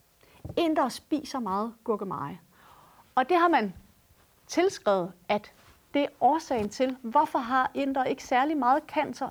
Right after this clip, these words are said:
i forhold til mængden af cancer, vi har i Vesten. Ser man på Indien, så er det sådan, at der er flere rygere i Indien, end der er i Vesten.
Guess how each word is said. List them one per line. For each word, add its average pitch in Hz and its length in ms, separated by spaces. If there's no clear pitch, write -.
i 233 60
forhold 269 280
til 240 200
mængden 269 380
af 233 80
cancer, 240 340
vi 226 100
har 185 180
i 170 120
Vesten. - 380
Ser - 240
man 349 160
på 294 100
Indien, 185 340
så - 120
er 233 100
det 262 100
sådan, 247 380
at - 220
der 240 60
er 226 40
flere 320 240
rygere 277 460
i 226 60
Indien, 233 400
end 226 100
der 196 60
er 190 140
i 220 100
Vesten. - 400